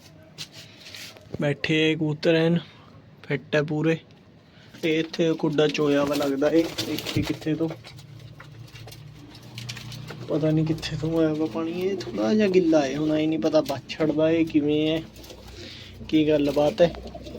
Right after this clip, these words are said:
ਤੇ ਉੱਪਰ ਤਾਂ ਕਿਤੇ ਲੱਗ ਨਹੀਂ ਰਿਹਾ ਚੋਇਆ ਵਾ।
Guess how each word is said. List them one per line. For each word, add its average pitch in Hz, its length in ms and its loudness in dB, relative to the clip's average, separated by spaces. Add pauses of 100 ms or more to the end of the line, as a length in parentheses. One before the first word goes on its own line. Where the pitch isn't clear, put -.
(1200)
ਤੇ 151 100 -4
ਉੱਪਰ 156 360 2
ਤਾਂ 165 140 6
ਕਿਤੇ 156 320 6
ਲੱਗ 139 240 4
ਨਹੀਂ 139 180 -2
ਰਿਹਾ 143 200 2
ਚੋਇਆ 151 340 0
ਵਾ। 160 160 0